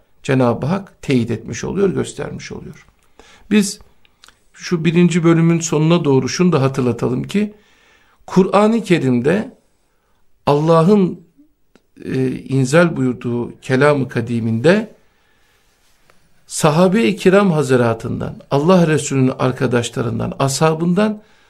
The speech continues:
sadece ve sadece bir kişinin ismi Kur'an'da geçmektedir. O da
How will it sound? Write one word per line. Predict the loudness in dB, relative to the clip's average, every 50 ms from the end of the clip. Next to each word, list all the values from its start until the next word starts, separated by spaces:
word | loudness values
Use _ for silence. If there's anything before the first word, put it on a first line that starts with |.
| _
sadece | -10 -8 -6 0 2 4 4 4 4 4 2 2 2 0 0
ve | 2 2 0
sadece | 2 2 2 2 2 2 -2 -2 -2 -4 -4 0 2
bir | 2 2 2 2
kişinin | -4 -4 -2 2 4 4 4 2
ismi | 0 -4 -6 -6 -6 -6
Kur'an'da | -4 0 0 0 0 0 -2 -4
geçmektedir. | -6 -8 -10 -10 -12 -12 -14 -14 -16 -18 -18 -18 -20 -20 -20 _ _ _ _ _ _ _ 0 2
O | 2 4 4
da | 2 2 0 -2 -10